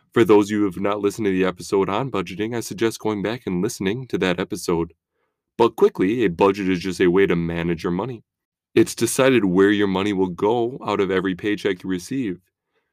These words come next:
You budget for your house, your car, your money, your food, your savings, your fun, et cetera, as well as be a proven strategy that helps people prepare for financial success. Remember, when you receive a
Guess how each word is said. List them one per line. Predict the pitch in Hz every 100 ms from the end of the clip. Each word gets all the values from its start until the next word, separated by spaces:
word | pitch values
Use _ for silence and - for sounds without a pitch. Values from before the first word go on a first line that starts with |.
| -
You | 107 98
budget | 101 90 95
for | - 95
your | 92 90
house, | 101 104 85 -
your | 123
car, | 123 127 131 160
your | 151 123
money, | 107 107 120 151 175 _ _ -
your | 104 147
food, | 165 127 123 123 113
your | 98 95 90
savings, | - 123 143 151 147 127
your | 101 104
fun, | - 139 165 185 175 _
et | - 113
cetera, | - - - 107 - - - _ _ _
as | - 98 87
well | 110 110
as | 95 90 _ _ _
be | 110 104
a | 90
proven | - 131 151 165 147
strategy | - - 190 185 92 80 98 139 _ _ _ _ -
that | 98
helps | 120 123
people | - 143 147
prepare | - 87 92 104 143
for | 135 -
financial | 87 90 80 78 92
success. | 82 98 - 107 117 - - - _ _ _ -
Remember, | 113 110 117 113
when | 95
you | 104
receive | 104 98 139 135
a | 110